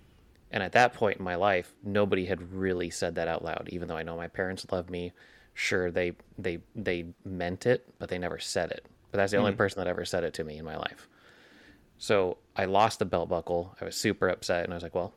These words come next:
Speaker 1: I'm gonna make that my first tattoo." So it's nice to kind of deflect and defer and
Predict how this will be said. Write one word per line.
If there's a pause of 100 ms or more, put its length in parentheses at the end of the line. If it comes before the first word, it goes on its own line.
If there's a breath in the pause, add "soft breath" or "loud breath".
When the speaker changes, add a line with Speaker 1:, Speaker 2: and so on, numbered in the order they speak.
(120)
Speaker 1:
I'm
gonna
make
that
my
first
tattoo." (560 soft breath)
So (100)
it's
nice
to
kind
of
deflect
and
defer
and